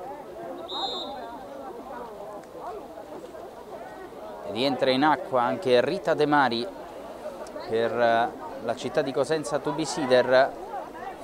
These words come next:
Fuori Noemi Vitaliti, Carolina Nicolai. Seguiamo questa azione ora con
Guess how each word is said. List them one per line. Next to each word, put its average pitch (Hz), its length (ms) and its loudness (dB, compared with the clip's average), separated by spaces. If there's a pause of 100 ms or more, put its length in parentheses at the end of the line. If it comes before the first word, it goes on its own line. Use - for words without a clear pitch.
(120)
Fuori 131 480 4 (1120)
Noemi 139 420 2
Vitaliti, 135 680 2 (1300)
Carolina 131 440 0
Nicolai. 120 640 6 (3000)
Seguiamo 123 400 2
questa 131 240 4
azione 131 400 4
ora 127 260 6
con 120 640 0